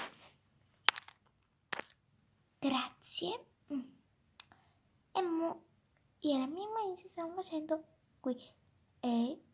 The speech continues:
io mo devo fare pum. Quindi io devo fare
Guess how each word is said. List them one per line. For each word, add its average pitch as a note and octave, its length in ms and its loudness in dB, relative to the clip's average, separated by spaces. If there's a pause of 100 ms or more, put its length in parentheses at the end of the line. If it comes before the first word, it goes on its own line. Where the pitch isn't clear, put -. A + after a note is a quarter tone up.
io D#4 260 4
mo C#4+ 220 0
devo B3+ 200 2
fare A#3 200 -4 (120)
pum. B3+ 580 6 (1300)
Quindi B3+ 260 4
io A#3 60 6
devo A#3 140 2
fare - 220 -14